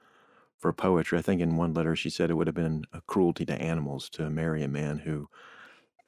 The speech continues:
wasn't as interested in poetry as I was.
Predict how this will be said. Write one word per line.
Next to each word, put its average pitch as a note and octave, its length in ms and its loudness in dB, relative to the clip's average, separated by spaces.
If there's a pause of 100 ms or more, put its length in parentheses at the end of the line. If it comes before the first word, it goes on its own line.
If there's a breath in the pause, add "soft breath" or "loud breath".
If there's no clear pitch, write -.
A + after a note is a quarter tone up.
wasn't F#2+ 320 8
as D#2+ 80 0
interested E2+ 400 0
in D#2 160 -2
poetry D#2 640 -2
as D#2 220 -6
I D#2+ 240 -4
was. D#2 480 -8